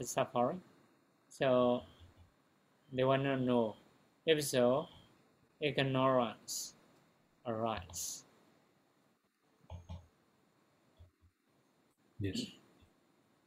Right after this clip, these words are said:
Speaker 1: Avijja sawa.
Speaker 2: Và
Speaker 1: Increasing
Speaker 2: Yes.
Speaker 1: avijja.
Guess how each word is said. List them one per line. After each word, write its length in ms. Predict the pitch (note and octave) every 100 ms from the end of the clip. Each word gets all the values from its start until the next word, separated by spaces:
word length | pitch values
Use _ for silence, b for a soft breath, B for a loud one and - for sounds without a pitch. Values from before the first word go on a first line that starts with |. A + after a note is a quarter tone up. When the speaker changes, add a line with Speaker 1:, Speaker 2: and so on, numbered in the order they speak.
| _ - _
Speaker 1:
Avijja 480 | A#2+ C#3 C#3+ A#2+ A#2+
sawa. 380 | - A2 A#2+ A2+
Speaker 2:
Và 340 | B2 A#2 A2+ - - _
Speaker 1:
Increasing 580 | B2+ - C#3 C3 C3 B2+
Speaker 2:
Yes. 140 | B2+
Speaker 1:
avijja. 360 | A2+ A#2+ A#2+